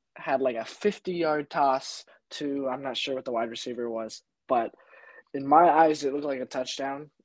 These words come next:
Um, but the referees called him down at the one-yard line, and then they fumbled the next play. Uh, so that was, that was a big crushing loss for the Wolverines, who just couldn't,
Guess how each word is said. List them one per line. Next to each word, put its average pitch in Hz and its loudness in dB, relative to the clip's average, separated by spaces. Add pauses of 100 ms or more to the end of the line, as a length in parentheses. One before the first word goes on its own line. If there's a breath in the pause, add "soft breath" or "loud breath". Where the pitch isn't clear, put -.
Um, 120 -8
but 127 -8
the 127 -2
referees 139 0 (680 loud breath)
called 139 0
him 131 -6
down 127 2
at 139 -10
the 127 -4
one-yard 139 2
line, 127 -2
and 123 -10
then 120 -8
they 120 -4
fumbled 135 0
the 127 -6
next 123 -4
play. 113 -4 (340)
Uh, 113 -6
so - -8
that 135 6
was, 139 0
that 135 6
was 139 -2
a 123 -4 (140)
big 135 -2 (180)
crushing 131 -4 (420)
loss 123 2
for 117 -2
the 120 -2
Wolverines, 131 -2
who 135 -4
just 117 -6
couldn't, 151 -4